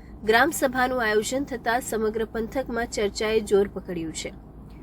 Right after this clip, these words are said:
પ્રાપ્ત માહિતી અનુસાર મહિલા સરપંચ અઢી મહિનાથી મહારાષ્ટ્રના નાસિકમાં રોજગારી મેળવવા અર્થે ગયા હોવાનું જાણવા મળ્યું છે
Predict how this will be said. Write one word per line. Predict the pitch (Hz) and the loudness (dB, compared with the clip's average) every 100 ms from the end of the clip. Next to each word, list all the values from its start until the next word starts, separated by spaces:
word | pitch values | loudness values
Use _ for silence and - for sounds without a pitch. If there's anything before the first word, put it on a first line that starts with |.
| - - - | -18 -18 4
પ્રાપ્ત | 269 285 - | 6 6 4
માહિતી | 339 294 294 302 | 2 2 0 0
અનુસાર | 269 269 - 247 277 | 0 0 4 6 6
મહિલા | 262 202 240 247 | 2 -4 2 2
સરપંચ | - 233 226 240 240 | 2 -4 -4 -8 -8
અઢી | - 233 269 | -4 -2 -2
મહિનાથી | 247 226 240 240 254 247 | -4 -2 -2 -2 -4 -6
મહારાષ્ટ્રના | 233 208 208 240 - 240 233 | -4 0 0 -2 -6 -4 -2
નાસિકમાં | 208 208 - 254 226 220 | 0 -2 -6 -6 -2 2
રોજગારી | 202 - 214 226 | 2 2 -4 -4
મેળવવા | 247 220 208 208 208 | -2 0 0 0 -2
અર્થે | 196 - 208 | -2 -2 -2
ગયા | 202 196 196 | 0 0 0
હોવાનું | 208 220 240 185 | -2 -2 -2 -2
જાણવા | 208 202 196 180 | -2 0 0 -2
મળ્યું | 165 151 175 | -4 -8 -10
છે | - | -8